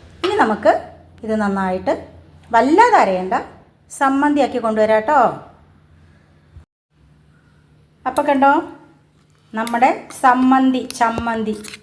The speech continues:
അങ്ങനെയൊക്കെ പറയാം, റെഡി ആയിട്ടുണ്ട്. ദേ പോയി ഇതാവാന്നു, അത്രേ ഉണ്ടായിട്ടുള്ളൂ. കണ്ടോ, ചെറിയ പച്ചമുളകിൻ്റെ കഷ്ണങ്ങളുണ്ടാവും, കുഞ്ഞുള്ളിയുടെ കഷ്ണങ്ങളുണ്ടാവും, ഒക്കെ വേണം. ഇങ്ങനെ തന്നെ അരയാൻ പാടുള്ളൂ. എന്തൊരു മണാ വരുന്ന, ചോറിൻ്റെയും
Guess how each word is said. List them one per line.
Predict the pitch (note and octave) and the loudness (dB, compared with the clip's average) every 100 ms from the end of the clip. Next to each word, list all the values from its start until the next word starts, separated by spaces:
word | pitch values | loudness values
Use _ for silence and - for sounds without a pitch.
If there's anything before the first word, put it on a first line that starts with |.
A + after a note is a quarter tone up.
| _ | _
അങ്ങനെയൊക്കെ | A3 G#3 G#3 G#3 | -8 -6 -6 -4
പറയാം, | F#3+ G3+ C4 - - _ _ _ - | -2 -2 -2 -6 -20 _ _ _ -6
റെഡി | G3+ G#3 G#3+ | -2 0 0
ആയിട്ടുണ്ട്. | G#3 G3+ G3+ A#3 - - _ _ _ - G#3+ | 0 -4 -2 -4 -4 -16 _ _ _ -8 4
ദേ | C#4+ F4+ | 4 6
പോയി | F4+ F4+ | 4 4
ഇതാവാന്നു, | F4+ F4 E4+ C#4+ - | 4 6 4 2 -4
അത്രേ | - C#4 C#4 | -4 -2 0
ഉണ്ടായിട്ടുള്ളൂ. | C4+ C4+ B3 A#3 - - - - _ _ C4+ | 0 -2 -8 -12 -16 -20 -20 -20 _ _ -12
കണ്ടോ, | A3 D3+ - - _ _ - | -10 -10 -14 -20 _ _ 2
ചെറിയ | C4+ C4+ C4+ C4+ C4+ | 4 6 6 4 4
പച്ചമുളകിൻ്റെ | C4 C4+ C4 C4 B3+ B3+ B3+ | 2 0 0 0 -2 -2 -2
കഷ്ണങ്ങളുണ്ടാവും, | B3+ C4 B3+ B3+ B3 B3 B3 B3+ B3+ | -2 -2 0 0 2 2 2 0 0
കുഞ്ഞുള്ളിയുടെ | C4 C4 C4 C4 C4 | 2 2 2 2 0
കഷ്ണങ്ങളുണ്ടാവും, | B3+ C4 B3+ B3+ B3+ B3 A3 - - - | 0 -2 -2 0 2 2 2 -2 -12 0
ഒക്കെ | D4+ D#4 | 2 4
വേണം. | C4+ C4 C#4+ - - - _ - | 4 4 0 -2 -10 -20 _ -12
ഇങ്ങനെ | G3 G#3 A3 B3 | -6 -6 -4 -2
തന്നെ | C#4 D4+ | 2 4
അരയാൻ | C#4 C#4 C#4+ | 4 4 4
പാടുള്ളൂ. | C#4 C#4 E4 B4 - - _ _ _ _ _ _ G3+ | 2 2 -2 -4 -12 -20 _ _ _ _ _ _ -4
എന്തൊരു | G3+ G3+ G#3+ G3+ | -2 -2 -2 0
മണാ | G#3 G#3 A3+ A3 | 0 2 2 2
വരുന്ന, | G3+ G#3 G#3 | 0 -2 -6
ചോറിൻ്റെയും | G#3 G3+ A3 A3 A3 | -6 -4 -4 -4 -6